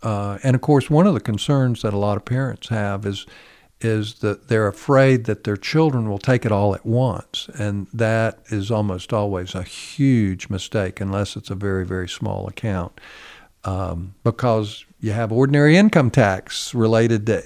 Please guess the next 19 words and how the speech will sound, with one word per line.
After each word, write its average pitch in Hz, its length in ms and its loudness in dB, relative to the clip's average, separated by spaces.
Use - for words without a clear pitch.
a-, - 160 -4
anything 127 540 4
that's 110 240 -2
distributed 117 760 -2
from 110 220 -2
a 104 60 0
regular 104 560 0
retirement 135 560 -4
account. - 360 -10
Uh, 98 400 -4
so 98 400 -4
the 113 100 0
only 135 200 4
exception 123 520 -2
to 101 80 -4
that 120 240 0
is 101 160 -2
a 101 60 -4
Roth. 107 600 2